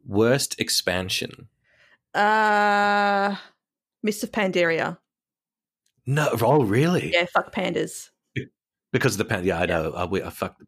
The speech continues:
Speaker 1: pandas, yeah. Fuck pandas.
Speaker 2: <laughs>
Speaker 1: Um, favorite class?
Speaker 2: Paladin.
Speaker 1: Nice. Hammers up, people. Favorite race?
Speaker 2: Human.
Speaker 1: My favorite question,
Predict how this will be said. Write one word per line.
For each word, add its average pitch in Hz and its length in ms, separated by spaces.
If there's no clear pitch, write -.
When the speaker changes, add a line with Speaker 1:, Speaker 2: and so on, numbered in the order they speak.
Speaker 1:
pandas, 85 260
yeah. 95 180
Fuck - 160
pandas. - 220
Speaker 2:
<laughs> - 20
Speaker 1:
Um, 113 420
favorite 143 540
class? 110 460
Speaker 2:
Paladin. 190 440
Speaker 1:
Nice. 92 520
Hammers 95 420
up, - 260
people. 127 500
Favorite 127 440
race? 127 580
Speaker 2:
Human. 180 420
Speaker 1:
My 110 140
favorite 107 280
question, 110 560